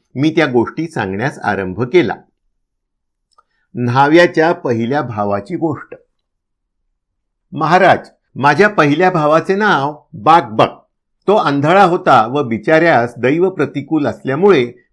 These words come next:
पोट भरण्याकरता दारोदार भीक मागावी लागे. तो शहरात पुष्कळ वर्षे राहिल्यामुळे त्यास सर्व रस्ते व गल्ल्या माहीत होत्या. त्यास कोणी वाट दाखवावयास लागत नसे.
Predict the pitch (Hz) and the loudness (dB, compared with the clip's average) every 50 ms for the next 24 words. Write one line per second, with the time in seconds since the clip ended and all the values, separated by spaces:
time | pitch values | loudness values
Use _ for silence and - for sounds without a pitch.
0 | _ - 175 208 220 180 147 147 143 143 143 143 139 135 - 131 113 113 104 135 | _ 2 2 2 2 2 -2 -4 -2 -2 -2 -4 -4 -4 -4 -4 -6 -4 -2 -2
1 | 151 180 165 123 120 107 107 113 117 110 147 160 165 139 131 175 190 - 165 147 | -2 -2 0 0 0 0 0 0 -2 -4 -4 -4 -4 -4 -4 -4 -4 -4 -4 -2
2 | 131 113 98 104 101 107 120 123 113 92 78 78 - - _ _ _ _ _ _ | -2 -2 -2 -4 -4 -4 -4 -2 -4 -4 -4 -8 -14 -18 _ _ _ _ _ _
3 | _ _ 135 131 - - 131 107 110 120 139 139 135 - - 127 113 - - - | _ _ -6 -6 -4 -4 -4 -4 -2 -2 -2 -2 -2 -4 -6 -10 -10 -10 -8 -6
4 | 180 185 202 190 180 156 139 - 160 156 135 110 95 101 107 131 135 151 185 196 | -4 -2 -2 0 -2 -2 -4 -4 -4 -4 -4 -4 -4 -4 -4 -4 -4 -2 -2 0
5 | 180 143 117 104 104 - _ _ _ - 147 156 170 175 170 - - 156 151 151 | 0 0 0 -2 -6 -10 _ _ _ -4 0 0 0 0 -2 -4 -4 -4 -4 -2
6 | 131 131 127 151 151 156 - - 175 170 156 151 131 107 107 107 113 123 135 139 | -2 -2 -2 -4 -6 -6 -4 -2 -2 -2 0 -2 -4 -4 -6 -4 -4 -4 -4 -4
7 | 139 139 131 139 180 185 190 185 180 - 156 147 143 - _ _ _ _ _ _ | -4 -4 -4 -4 -4 -4 -4 -6 -4 -4 -6 -6 -6 -10 _ _ _ _ _ _
8 | - 196 226 233 226 - 208 202 202 196 180 160 156 156 165 151 135 139 127 117 | 0 0 0 0 -2 -2 -2 0 2 4 4 4 6 4 4 2 0 -2 -2 -2
9 | - 147 143 139 127 127 120 120 127 123 - 107 92 95 95 104 107 - 123 123 | -2 -2 -2 -2 0 0 -2 -2 -2 -4 -6 -6 -6 -6 -6 -8 -10 -10 -10 -12
10 | 101 - - - - | -12 -12 -14 -20 -20